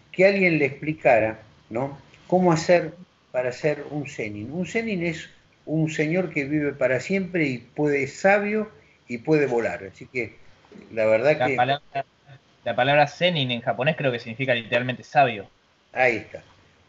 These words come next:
Speaker 1: Entonces, ¿qué pasa? Le dice el tipo, "Mira, ¿dónde lo mando?". "Y, y, doctor, hay una familia que usted que puede hacer de este muchacho un Zenin con rapidez". Y se lo mandan a una, a una vieja zorra, como dice acá,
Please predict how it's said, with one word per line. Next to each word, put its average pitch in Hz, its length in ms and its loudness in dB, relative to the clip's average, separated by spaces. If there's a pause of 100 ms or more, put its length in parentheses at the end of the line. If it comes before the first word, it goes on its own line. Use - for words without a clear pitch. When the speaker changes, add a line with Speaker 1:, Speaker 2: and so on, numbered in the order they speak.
(160)
Speaker 1:
Entonces, 202 540 -4
¿qué 160 140 -6
pasa? 101 420 -6 (600)
Le 214 140 -4
dice 196 340 -2
el 147 80 -6
tipo, 151 280 -6
"Mira, 180 220 0
¿dónde 233 300 -2
lo 123 140 -2
mando?". 107 300 -6
"Y, 208 360 -6 (200)
y, 175 180 -8
doctor, 180 320 0
hay 214 80 0
una 180 180 2
familia 175 520 0
que 156 80 -2
usted 156 240 -2
que 135 120 0
puede 139 200 0
hacer 143 220 0
de 135 100 0
este 127 160 -4
muchacho 123 440 -4
un 113 100 -4
Zenin 139 380 0
con 110 180 -2
rapidez". 156 340 0 (260)
Y 202 120 2
se 240 140 4
lo 240 140 2
mandan 262 400 2
a 247 140 -2
una, 247 400 -2 (460)
a 170 80 0
una 226 200 2
vieja 233 320 -4
zorra, 147 640 -6
como 135 180 -12
dice 135 240 -10
acá, 113 300 -10